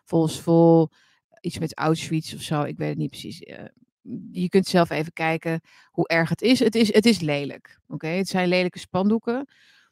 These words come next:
Ehm, en het oogt lelijk. En het is inderdaad niet gastvrij.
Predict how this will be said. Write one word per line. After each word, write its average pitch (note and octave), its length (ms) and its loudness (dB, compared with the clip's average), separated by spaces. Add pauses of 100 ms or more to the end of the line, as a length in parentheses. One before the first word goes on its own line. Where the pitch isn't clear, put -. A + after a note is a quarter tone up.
(280)
Ehm, F3 640 -4 (480)
en G3 120 0
het F#3+ 120 0
oogt F3 280 4
lelijk. F3 680 -4 (160)
En F3 140 -2
het F3 140 0
is F3+ 120 -4
inderdaad E3+ 380 -4
niet F3 240 -4
gastvrij. D#3+ 760 -6